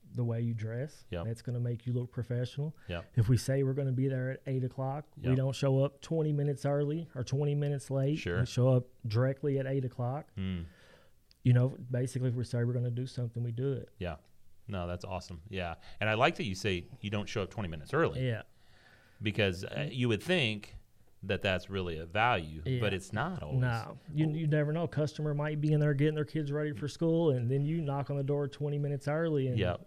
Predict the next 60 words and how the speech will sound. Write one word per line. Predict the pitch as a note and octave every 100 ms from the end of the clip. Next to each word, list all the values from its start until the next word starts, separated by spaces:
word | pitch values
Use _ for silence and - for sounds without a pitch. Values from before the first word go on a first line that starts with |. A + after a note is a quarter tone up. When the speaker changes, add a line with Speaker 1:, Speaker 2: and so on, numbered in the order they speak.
| -
Speaker 1:
now | B2 B2+
they're | B2+ B2+
in |
a | A#2+
bind. | B2 C#3 B2+ A2
So | A2+
Speaker 2:
Yep. | G#2 F2 F2+ - -
Speaker 1:
we | B2
train | B2+ C3+ B2+
everybody | B2+ B2 B2+ B2
that |
if | A#2
you | B2+
s-, | C3 - -
eight | C3 C3+
o'clock | - C3+ C#3 - -
means | A#2+ B2 A2
eight | A#2 A#2+
o'clock | A2+ A#2+ A#2
on | A#2
the | A2+
dot. | A#2+ A#2+ A2
Be | A#2
Speaker 2:
How | C#3
Speaker 1:
knocking | D#3+
Speaker 2:
are | D3
Speaker 1:
on | C3+
Speaker 2:
you |
Speaker 1:
the | A#2+
door. | B2
Speaker 2:
communicating | A2 G#2+ G#2+ G2 G2 F2+ F2 E2+
that | F2+ E2+ -
to | G#2+ F2+
the | D#2+
client, | - E2+ D#2 D#2 F2+
like, | F2 F2+
the | F2+
time | - A2 G#2 G2
that | F2+
we're | F2 F2+
gonna | E2+
show | - F#2 D#2+
up? | C#2+
How | G#2
are | G#2+
you | F#2+ F#2
doing | E2+ D#2+ D2
that? | C#2+ - - - - -
Speaker 1:
We | E3+
do | F#3 F#3
it |
on | D#3
the | C#3+
sales, | - C#3 C#3 C3 B2 -
on | D3
the | G#2+
sales | C#3 C3+ B2
call, | - A2 A2+ -
Speaker 2:
Okay. | G2+ A#2
Speaker 1:
usually. | A2+ A#2+